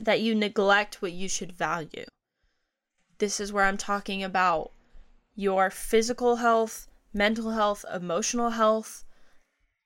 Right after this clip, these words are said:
general well-being. And also other important things in your life, whether that be family and friends or other things that you're passionate about, hobbies, all of that kind of intertwines together.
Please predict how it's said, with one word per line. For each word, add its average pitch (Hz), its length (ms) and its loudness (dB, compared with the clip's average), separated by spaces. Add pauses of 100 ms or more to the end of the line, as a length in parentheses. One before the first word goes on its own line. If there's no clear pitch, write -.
(140)
general 214 500 2
well-being. 202 800 -2 (560)
And 269 200 4
also 254 340 4
other 220 280 4
important 220 420 6
things 202 220 -4
in 202 80 -4
your 208 140 -2
life, 196 360 0
whether 180 220 -4
that 180 200 0
be 196 160 -6
family 185 760 -8
and 214 220 -6
friends 185 680 -4 (560)
or 185 760 2 (640)
other 226 480 4
things 247 260 0
that 233 180 0
you're 220 100 2
passionate 214 640 0
about, 165 340 -4
hobbies, 214 680 0
all 269 240 4
of 330 60 -8
that 269 200 2
kind 226 300 0
of 214 220 -2
intertwines 190 1000 -2
together. 156 640 -6